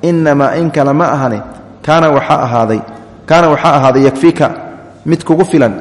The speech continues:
haakada, sidaan weeyaan, ayaa kugu filneed weeyaan." Nabiga wuu ishaaray marka,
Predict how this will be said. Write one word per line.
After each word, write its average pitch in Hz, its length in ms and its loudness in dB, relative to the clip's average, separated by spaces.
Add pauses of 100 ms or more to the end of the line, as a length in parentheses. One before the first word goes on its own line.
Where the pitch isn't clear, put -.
(280)
haakada, 131 480 0
sidaan 117 380 -2
weeyaan, 104 240 0 (440)
ayaa 123 140 0
kugu 143 220 2
filneed 117 280 0
weeyaan." 107 300 2 (480)
Nabiga 135 260 2
wuu 151 140 4
ishaaray 120 300 2
marka, 120 240 -2